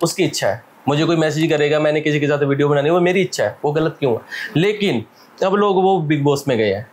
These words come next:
मैंने तो कभी उनको ऐसा अच्छा बुरा नहीं बोला। बिग boss में उन्होंने क्या किया, अ, कृतिका ने शायद एक वीडियो में बोला कि, अ, एक YouTuber है और उसका मैं नाम नहीं लेना चाहती,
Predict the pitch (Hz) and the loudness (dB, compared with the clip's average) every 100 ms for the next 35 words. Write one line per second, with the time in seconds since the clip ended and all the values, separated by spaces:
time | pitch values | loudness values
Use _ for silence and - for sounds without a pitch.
0 | - 120 139 156 165 175 165 160 151 147 | -2 0 2 0 0 0 2 0 0 -2
1 | 143 143 147 143 139 123 120 113 - 147 | -2 0 2 2 2 2 2 0 -4 -2
2 | 202 196 196 185 196 196 190 185 185 165 | 0 2 0 2 0 2 2 0 0 0
3 | 160 165 170 185 - _ _ _ - 151 | 0 2 2 0 -8 _ _ _ -2 0
4 | 151 147 147 170 165 180 180 185 180 175 | 2 0 0 0 0 0 0 0 0 0
5 | 170 165 165 170 156 147 151 156 160 156 | 0 2 2 2 2 2 2 0 0 0
6 | 147 139 120 - _ - - 139 135 - | 2 0 -2 -8 _ -8 -2 2 2 0
7 | 151 147 151 143 139 147 135 143 165 170 | 0 0 2 2 2 0 2 2 2 -2
8 | - _ _ _ 131 135 135 139 139 147 | -8 _ _ _ -2 2 2 0 0 0
9 | 143 135 131 147 143 151 156 151 190 170 | 2 0 0 0 0 0 0 0 -2 -2